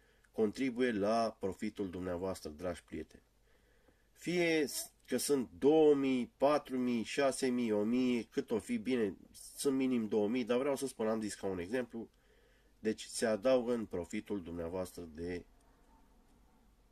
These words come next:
spinuri și în trucul meu de a avea un profit maxim în acest joc. Da? Bun. Ă, da, deci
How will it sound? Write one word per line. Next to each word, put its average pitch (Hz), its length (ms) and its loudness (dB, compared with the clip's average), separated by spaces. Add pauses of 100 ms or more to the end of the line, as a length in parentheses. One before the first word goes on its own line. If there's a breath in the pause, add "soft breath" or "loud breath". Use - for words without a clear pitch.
(280)
spinuri 131 760 -2
și - 480 -2
în 98 320 -6
trucul 107 420 -4
meu 95 360 -2 (420 soft breath)
de 87 220 -2
a 90 140 0
avea 98 240 0
un 95 140 -2
profit 82 500 -8
maxim 95 680 -6 (560 soft breath)
în 92 320 -6
acest - 500 -10
joc. 101 280 -6 (500)
Da? - 240 -14 (840 soft breath)
Bun. 226 240 -4 (420 soft breath)
Ă, 110 480 4 (160)
da, - 300 2
deci 131 380 -4